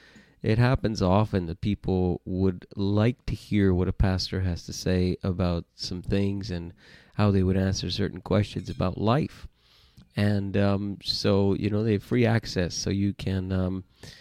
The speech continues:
you can forward it to people, share it to people, whatever. I know there's those of you who you watch recordings and you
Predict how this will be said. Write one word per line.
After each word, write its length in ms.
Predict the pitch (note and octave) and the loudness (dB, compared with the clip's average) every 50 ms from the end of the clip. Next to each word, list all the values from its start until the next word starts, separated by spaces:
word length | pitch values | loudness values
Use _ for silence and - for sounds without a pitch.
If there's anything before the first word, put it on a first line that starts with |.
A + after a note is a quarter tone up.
| - - - _ _ | -20 -20 -20 _ _
you 140 | - A2 A2 | -2 0 0
can 100 | G#2 F2+ | 0 -2
forward 320 | - - A2 A2 A2 G#2+ | 0 2 4 6 6 4
it 100 | G#2+ G#2+ | 2 0
to 80 | - - | -4 -4
people, 320 | A2 A#2 G#2+ G2+ - G2+ | -2 -2 -2 0 0 -2
share 300 | G2+ - - G2 G2+ G2+ | -2 0 0 0 2 2
it 80 | G2 - | 0 -2
to 80 | G2+ - | -4 -4
people, 360 | - G2+ G2 - - G2 F#2+ | -4 -4 -4 -2 -2 -2 -2
whatever. 540 | F2+ F2+ F#2 G2+ A2+ A2 A2+ A2+ A2 G#2+ G#2 | 0 0 2 2 2 2 2 2 2 2 2
I 80 | F#2+ | 0
know 160 | F#2 F#2 F#2 | 0 -2 -2
there's 280 | F2+ F#2 F2+ F2+ F2+ - | -2 0 0 -2 0 2
those 260 | - G2 G2 F#2+ - | 4 4 4 4 2
of 100 | F#2+ F2 | -2 -2
you 160 | - G2 G2 | 0 2 2
who 60 | F#2+ F#2+ | 2 2
you 160 | F2 F2+ F2+ | 2 2 4
watch 300 | F#2 G2 F#2 - - - | 4 4 2 2 -2 -6
recordings 600 | - - - - G#2 G#2 G2+ G#2+ G#2 G2+ F#2+ G2 | -6 -4 0 2 2 2 2 0 -2 -2 -4 -6
and 160 | F#2 F2+ F2 | -6 -4 -4
you 120 | F2 E2+ | -6 -6